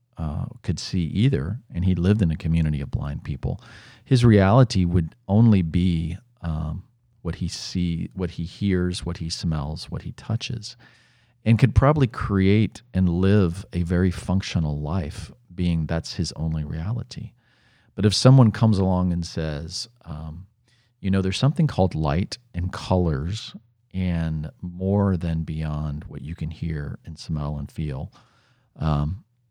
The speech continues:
y-, you at that point either have a choice to believe that there's something beyond you, or you have a choice to say,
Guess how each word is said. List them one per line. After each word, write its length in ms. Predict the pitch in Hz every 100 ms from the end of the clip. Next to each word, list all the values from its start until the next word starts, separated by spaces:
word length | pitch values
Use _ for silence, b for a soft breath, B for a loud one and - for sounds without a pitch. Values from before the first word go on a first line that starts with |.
| _ _ _ _ -
y-, 100 | 71 _ _ _
you 240 | 92 104 127
at 80 | 110
that 200 | 82 -
point 280 | 110 92 95
either 200 | 90 87
have 160 | 80
a 40 | 82
choice 440 | - 82 76 -
to 680 | - - 80 82 82 80 82 _ _ _ _ -
believe 640 | 80 76 76 82 127 - - -
that 120 | -
there's 160 | 104 -
something 340 | 123 139 139
beyond 340 | 139 139 160 208
you, 180 | 208 - _ -
or 520 | 127 170 95 101 160 170
you 120 | 107
have 120 | 92
a 40 | 95
choice 260 | 95 104
to 60 | -
say, 140 | 80